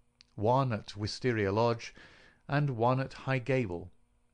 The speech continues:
So our gaps are beginning to close. These two men, close and confidential friends,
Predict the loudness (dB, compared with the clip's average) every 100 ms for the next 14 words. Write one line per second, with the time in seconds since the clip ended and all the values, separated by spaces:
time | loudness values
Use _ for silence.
0 | _ _ -20 -20 -10 0 4 6 4 4
1 | 0 -2 -4 -4 -2 -4 -2 -2 -2 -6
2 | -8 -12 -10 -4 -2 -2 -6 -12 -20 _
3 | _ _ _ _ _ _ _ _ _ 2
4 | 4 4 0 -8 -4 -2 -2 -4 -6 -8
5 | -12 -20 _ _ _ 4 6 6 0 -4
6 | -4 -2 -2 0 2 2 2 -2 0 0
7 | 2 0 -6